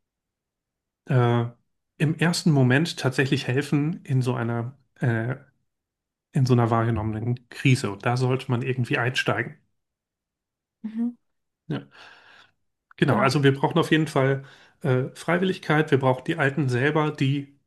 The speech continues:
Speaker 1: das mitentwickeln, mit, äh, mitgestalten.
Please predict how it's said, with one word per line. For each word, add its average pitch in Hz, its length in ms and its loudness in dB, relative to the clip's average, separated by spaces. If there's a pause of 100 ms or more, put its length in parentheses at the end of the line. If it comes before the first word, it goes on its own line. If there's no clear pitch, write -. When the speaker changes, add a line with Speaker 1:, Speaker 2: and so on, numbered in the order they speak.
Speaker 1:
das - 300 -6
mitentwickeln, 151 800 2
mit, 147 480 -2
äh, 127 280 2 (100)
mitgestalten. 135 840 -2